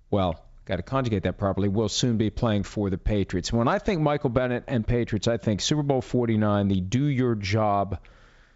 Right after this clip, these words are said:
N F L Films production, and it was clear that the Patriots, now, it will have been five years ago, but they were obsessed with stopping Michael Bennett. They had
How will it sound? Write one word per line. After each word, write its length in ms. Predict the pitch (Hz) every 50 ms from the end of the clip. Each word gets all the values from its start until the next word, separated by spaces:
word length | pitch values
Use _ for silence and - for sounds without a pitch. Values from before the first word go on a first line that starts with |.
| _ _ _ _
N 140 | - 151 147
F 160 | 147 139 -
L 140 | 147 139 131
Films 400 | 120 - - 139 131 127 123 -
production, 720 | - - 117 110 113 107 104 - - - 107 101 98 92 - -
and 140 | - 139 127
it 60 | 113
was 120 | 101 110 -
clear 520 | - - - 147 156 151 151 147 143 - -
that 160 | 131 120 -
the 80 | 113 95
Patriots, 800 | - - 123 127 110 - - 113 98 92 - - - - - - - -
now, 300 | 117 110 104 92 - - - -
it 140 | 143 123 110
will 140 | 123 113 110
have 160 | 98 - -
been 180 | 131 120 110
five 340 | 101 - - 113 101 95 90
years 280 | 113 139 156 147 113 123
ago, 200 | 101 110 104 101
but 140 | 98 92 -
they 100 | 117 113
were 180 | 110 113 107
obsessed 760 | 98 92 - - - - 151 143 135 120 107 - - - - - -
with 140 | 110 104 -
stopping 480 | - - - 123 117 110 - 107 104
Michael 280 | 101 98 95 - - 95
Bennett. 300 | 90 107 101 92 85 82
They 100 | - 95
had 360 | 82 104 104 98 95 87 -